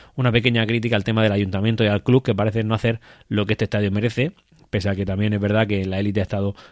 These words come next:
pues, eh, un año. <laughs> Ha estado básicamente un año.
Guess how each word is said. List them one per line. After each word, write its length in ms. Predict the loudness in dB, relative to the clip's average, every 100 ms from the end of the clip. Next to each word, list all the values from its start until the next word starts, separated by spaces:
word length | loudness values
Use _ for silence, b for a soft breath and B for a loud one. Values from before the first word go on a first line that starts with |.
| B
pues, 180 | -4 -2
eh, 360 | -2 -2 -4 -6 -10 -6
un 140 | -2 -2
año. 220 | -4 -10 -10
<laughs> 60 |
Ha 40 | -8
estado 280 | 0 2 2
básicamente 580 | 0 0 -2 -4 -4
un 80 | -8
año. 260 | -10 -16